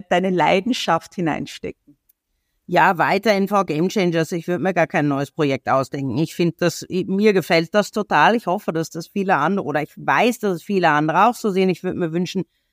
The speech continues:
Speaker 2: dass ganz Österreich es so sieht. Idealerweise, dass es über die Grenzen schwappt, ein bisschen mehr noch. Eventuell ein Spin-off bei unseren Kollegen in München oder auch überhaupt in Deutschland, in Berlin, in Düsseldorf, in Hamburg. Ich weiß nicht wo.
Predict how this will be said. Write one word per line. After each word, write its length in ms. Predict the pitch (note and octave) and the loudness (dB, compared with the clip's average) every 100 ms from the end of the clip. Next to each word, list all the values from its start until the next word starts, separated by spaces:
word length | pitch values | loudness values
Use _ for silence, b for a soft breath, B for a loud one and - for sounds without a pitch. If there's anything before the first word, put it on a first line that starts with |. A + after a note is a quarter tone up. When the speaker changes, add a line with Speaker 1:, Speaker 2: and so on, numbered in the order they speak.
| _ | _
Speaker 2:
dass 180 | F3 - | -10 -6
ganz 320 | E3 G3 C4+ | 0 2 2
Österreich 540 | A3 B3 A3+ G3+ A3+ A3+ | 2 0 -2 0 0 0
es 140 | A3 | -4
so 120 | - | -2
sieht. 320 | G#3+ G3+ A3+ - | -2 0 -2 -2
Idealerweise, 800 | G3+ F#3+ D3 D#3 E3 E3 F3 E3+ | 0 2 4 2 2 0 -2 -4
dass 160 | E3+ | -6
es 200 | E3 - - | -10 -18 -4
über 260 | A#3+ G3 F#3+ | -2 0 -2
die 120 | G3 | -4
Grenzen 520 | D3+ C#3+ A3 A3 C4 | -4 -4 -4 -2 -2
schwappt, 320 | - B3 B3+ _ | 0 0 0 _
ein 200 | A3 A#3 | 0 0
bisschen 440 | A#3+ A3 - A#3 | -2 -6 0 2
mehr 200 | A3 A3 | 2 2
noch. 260 | A3+ C4 C4 _ _ _ | 2 0 -4 _ _ _
Eventuell 640 | F3 F#3+ F#3+ F#3 F#3+ C3+ F#3+ | -2 0 0 0 -2 0 -2
ein 240 | D3+ G3 | -2 -4
Spin-off 520 | - A3+ A3 G#3 G3 | -4 0 2 2 -2
bei 120 | - E3 | -2 -2
unseren 440 | D3+ F3+ F#3 F#3 | 0 -2 -2 -4
Kollegen 560 | G#3 G3+ G3 G3+ G#3+ G#3+ | -2 0 0 0 0 0
in 300 | D3+ F#3+ G3+ | 0 -2 0
München 560 | B3 C#4 - A3+ G#3+ | 2 2 2 2 2
oder 380 | C3 G3 F3+ C#3 | 0 2 2 2
auch 120 | D#3+ | 0
überhaupt 520 | - A3 G#3+ G3+ - | -4 2 2 2 -4
in 160 | F#3 F#3+ | -2 -2
Deutschland, 500 | G#2 F3 - F#3+ F3 | -2 -2 0 0 0
in 140 | E3+ | 0
Berlin, 400 | E3+ F3 F3+ F3+ | -2 -2 0 0
in 120 | F3 E3+ | 0 -2
Düsseldorf, 480 | F3 - D3+ D3 | -4 -2 2 2
in 120 | E3 D3+ | 2 0
Hamburg. 360 | C#3 D#3 D3+ - | 2 2 -2 -6
Ich 180 | - | -2
weiß 240 | - D3+ - | 2 2 0
nicht 200 | A3 - | -6 -4
wo. 180 | A3 | -4